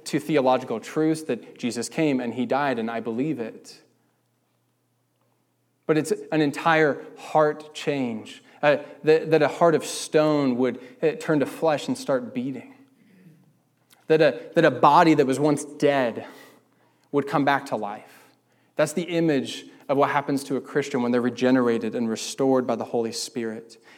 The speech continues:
as the Holy Spirit is poured out on us richly. I, I had the gift of being a part of, uh, a few baptisms at the All Church Retreat, which is always my highlight of that retreat,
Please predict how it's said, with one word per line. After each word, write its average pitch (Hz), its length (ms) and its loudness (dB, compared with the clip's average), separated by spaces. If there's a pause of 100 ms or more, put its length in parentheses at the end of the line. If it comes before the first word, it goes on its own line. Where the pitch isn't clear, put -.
as 139 120 0
the 143 80 2
Holy 147 220 4
Spirit 135 280 2
is 120 160 -4 (280)
poured 151 680 4 (220)
out 135 400 4 (120)
on 120 160 -4
us 113 200 -10
richly. 113 460 -12 (1300)
I, 143 180 -4
I 151 120 -2
had 147 120 2
the 143 60 0
gift 147 280 2
of 160 80 -2
being 135 200 4
a 123 60 0
part 131 280 0
of, 113 280 -2 (380)
uh, 113 340 -2 (140)
a 131 80 -10
few 143 180 -2
baptisms 131 600 -2
at 117 100 -8
the 123 100 -4
All 117 100 -2
Church 120 240 -8
Retreat, 120 420 -6
which 113 160 -10
is 113 80 -6
always 123 260 0
my 113 120 -6
highlight 110 420 -6
of 104 80 -12
that 110 160 -10
retreat, 113 560 -12